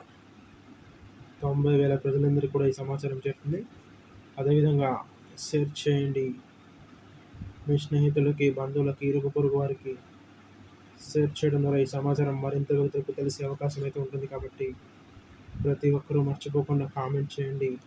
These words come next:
కామెంట్ రూపంలో మీ సందేహాలను వ్యక్తపరుస్తూనే ఉండండి. తద్వారా ఎప్పటికప్పుడు వి-, అనే-, అనేక రూపంలో వీడియోలు ఎప్పటికప్పుడు అందుబాటులో ఉంచే అవకాశం అయితే ఉంటుంది. కాబట్టి ప్రతి ఒక్కరూ మర్చిపోకుండా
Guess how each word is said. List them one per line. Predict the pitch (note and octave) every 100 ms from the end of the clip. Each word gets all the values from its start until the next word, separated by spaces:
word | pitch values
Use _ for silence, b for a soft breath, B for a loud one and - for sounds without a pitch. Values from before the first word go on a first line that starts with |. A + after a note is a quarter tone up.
| - - - - - - - - -
కామెంట్ | C#3 C#3 D3 D3
రూపంలో | C#3 C#3+ C3+ C3 D2 C#3+
మీ | D3 D3+ D3+
సందేహాలను | - D3 D3 D3 C#3+ C#3+ C3+
వ్యక్తపరుస్తూనే | C#3 D3 C#3+ C#3+ - C#3+
ఉండండి. | C#3 C#3 C3+ C3 - - - - - -
తద్వారా | C#3 C#3 D3 D3
ఎప్పటికప్పుడు | C#3 D3+ D3 D3 D3 C#3+
వి-, | C3 C#3 C3
అనే-, | D3 C#3+ - -
అనేక | D3+ D3+ D3+
రూపంలో | D3 C#3+ D3+ D3 C#3+
వీడియోలు | C3+ C#3+ D3+ D3
ఎప్పటికప్పుడు | D3 C#3+ D3 C#3+ C#3+ C#3+ C#3 - - - -
అందుబాటులో | C#3 D3+ D3 D#3 D3+ C#3+
ఉంచే | C#3 D3 D3+
అవకాశం | C#3 D3 D3 D3
అయితే | C#3+ C#3+
ఉంటుంది. | C3+ C#3 C3+
కాబట్టి | C3+ C#3 -
ప్రతి | C3+ C#3 D3
ఒక్కరూ | D3 D3 C#3
మర్చిపోకుండా | C3+ - C#3+ C3+ C#3+ C3+